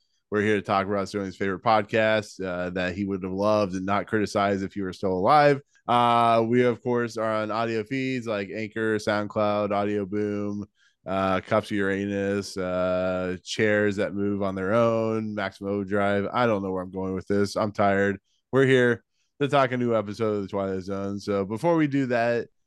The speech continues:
Triv, Jacob, uh, we are kind of our own Twilight Zone, recording, like, a week and a half early or whatever. So how you guys doing?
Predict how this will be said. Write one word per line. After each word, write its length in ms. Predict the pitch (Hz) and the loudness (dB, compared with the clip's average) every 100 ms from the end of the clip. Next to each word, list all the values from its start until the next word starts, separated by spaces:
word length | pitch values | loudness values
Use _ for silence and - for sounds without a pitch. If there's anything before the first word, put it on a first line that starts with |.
| _ _ _ | _ _ _
Triv, 340 | 131 127 123 110 - _ _ | 0 2 2 -2 -14 _ _
Jacob, 440 | 104 101 107 101 - _ _ _ | -6 -4 -2 -2 -6 _ _ _
uh, 460 | - 101 98 101 101 | -6 -4 -2 -2 -2
we 220 | 110 143 | 0 0
are 100 | 170 | 0
kind 200 | 156 160 | 0 0
of 80 | 147 | 2
our 180 | 147 139 | 0 0
own 240 | 139 135 127 | -2 -4 -4
Twilight 360 | 131 127 127 | -2 0 -2
Zone, 280 | 120 123 127 | -4 -4 -4
recording, 380 | 120 113 117 117 | -6 -6 -4 -4
like, 180 | 113 113 | -6 -4
a 60 | |
week 160 | 107 107 | -4 -4
and 100 | 104 | -4
a 20 | |
half 200 | 104 101 | -4 -4
early 380 | 104 104 104 101 | -4 -2 -4 -6
or 100 | - | -8
whatever. 440 | 101 101 98 98 101 | -4 0 0 0 -4
So 300 | - 98 98 | -2 -2 -2
how 120 | 104 | -2
you 120 | 120 | 0
guys 100 | 139 127 | 0 2
doing? 300 | 147 107 | 0 0